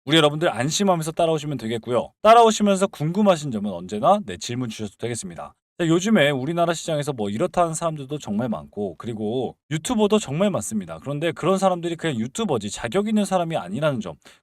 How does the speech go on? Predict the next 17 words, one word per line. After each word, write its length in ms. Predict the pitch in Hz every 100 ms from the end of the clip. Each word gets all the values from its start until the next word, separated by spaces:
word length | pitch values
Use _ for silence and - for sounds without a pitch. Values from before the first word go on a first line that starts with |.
| -
꼭 220 | 220 -
잊지 260 | 120 160
마셨으면 480 | 170 87 113 - 127
좋겠습니다. 640 | 110 135 160 107 80 73 - _ - -
실제로 500 | 240 240 233 220 220
자격 460 | - 208 175 190
있는 240 | 156 170 156
저와 340 | 107 135 175
함께 360 | 110 95 151 - - _ -
이럴 340 | 143 240 262
때일수록, 480 | 190 147 - 95 95
요즘 220 | 185 208
정말 340 | - 185 254
주식시장 400 | 233 143 131 151
힘들잖아요. 580 | 143 190 160 92 78 76 _
이럴 260 | 151 196 165
때 320 | 117 190 113